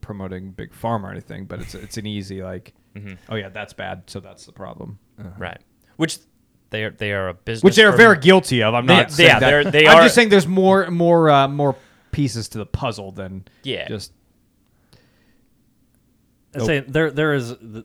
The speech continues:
Speaker 3: there's a, there's treat, there, psilocybin and mushrooms is all I'm talking about, and those have promise of
Speaker 1: Why
Speaker 3: treat-,
Speaker 1: not
Speaker 3: of treating.
Speaker 1: ayahuasca?
Speaker 3: Ayahuasca is a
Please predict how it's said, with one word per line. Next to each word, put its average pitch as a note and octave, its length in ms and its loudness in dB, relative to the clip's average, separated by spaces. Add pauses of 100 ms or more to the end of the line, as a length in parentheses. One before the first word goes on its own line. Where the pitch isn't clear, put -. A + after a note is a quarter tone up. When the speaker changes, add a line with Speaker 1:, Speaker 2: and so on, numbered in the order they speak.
Speaker 3:
there's A2 200 -12
a, G2+ 120 -14 (840)
there's C3 240 -8
treat, - 320 -12 (1300)
there, A#2 380 -12 (120)
psilocybin A#2 880 -8
and G#2+ 140 -14
mushrooms A2 480 -10
is G#2 140 -12
all G#2+ 240 -8
I'm G2+ 120 -10
talking G2 360 -10
about, F#2+ 360 -14
and G2+ 240 -20
those G#2+ 300 -12
have G2 320 -16 (240)
promise G#2+ 400 -12
of A2 80 -14
Speaker 1:
Why C3 140 -4
Speaker 3:
treat-, E3 100 -2
Speaker 1:
not F3 140 -2
Speaker 3:
of A2 100 -12
treating. D3+ 260 0
Speaker 1:
ayahuasca? F3+ 400 -4 (1000)
Speaker 3:
Ayahuasca C3 500 -2
is G2+ 100 -10
a F#2+ 120 -10